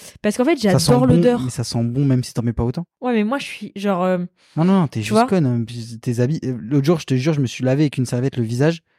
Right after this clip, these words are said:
Speaker 2: Genre, ça m'a un peu piqué, genre.
Speaker 1: Mais
Speaker 2: Genre,
Speaker 1: non,
Speaker 2: ça
Speaker 1: mais par
Speaker 2: avait,
Speaker 1: contre,
Speaker 2: ça,
Speaker 1: ça
Speaker 2: ça,
Speaker 1: ne
Speaker 2: j'avais
Speaker 1: pique
Speaker 2: l'impression de
Speaker 1: pas,
Speaker 2: la
Speaker 1: la
Speaker 2: lessive.
Speaker 1: lessive.
Speaker 2: Non, mais j'avais l'impression que c'était mal rincé tellement il y avait de la lessive, genre.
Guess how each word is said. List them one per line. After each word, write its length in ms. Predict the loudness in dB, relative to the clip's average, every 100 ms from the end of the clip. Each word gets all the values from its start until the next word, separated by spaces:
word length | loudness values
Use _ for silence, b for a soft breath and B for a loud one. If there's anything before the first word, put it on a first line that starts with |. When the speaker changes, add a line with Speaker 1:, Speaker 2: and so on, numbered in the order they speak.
| _ _ _
Speaker 2:
Genre, 160 | -16 -6
ça 100 | -2
m'a 60 |
un 80 | 0
peu 100 | 0
piqué, 340 | -2 -4 0 2
genre. 220 | 2 -4 _ _
Speaker 1:
Mais 60 | -8
Speaker 2:
Genre, 100 | -4
Speaker 1:
non, 60 | 0
Speaker 2:
ça 60 |
Speaker 1:
mais 40 | 2
par 60 | 2
Speaker 2:
avait, 60 | 0
Speaker 1:
contre, 100 | -2
Speaker 2:
ça, 120 | -2
Speaker 1:
ça 80 | -2
Speaker 2:
ça, 60 |
Speaker 1:
ne 40 | -2
Speaker 2:
j'avais 140 | 0
Speaker 1:
pique 0 |
Speaker 2:
l'impression 220 | 0 2 4
de 40 |
Speaker 1:
pas, 60 | 4
Speaker 2:
la 60 |
Speaker 1:
la 80 | 4
Speaker 2:
lessive. 280 | 2 2 -2 -4
Speaker 1:
lessive. 80 | -6 _
Speaker 2:
Non, 40 | -2
mais 40 |
j'avais 160 | 0 2
l'impression 280 | 0 -2 -6
que 60 |
c'était 140 | -4 -2
mal 200 | 2 2
rincé 260 | 2 0
tellement 200 | 0 0
il 40 | 2
y 20 |
avait 100 | 2
de 60 | 0
la 60 |
lessive, 220 | -2 -2 -6
genre. 240 | -8 -10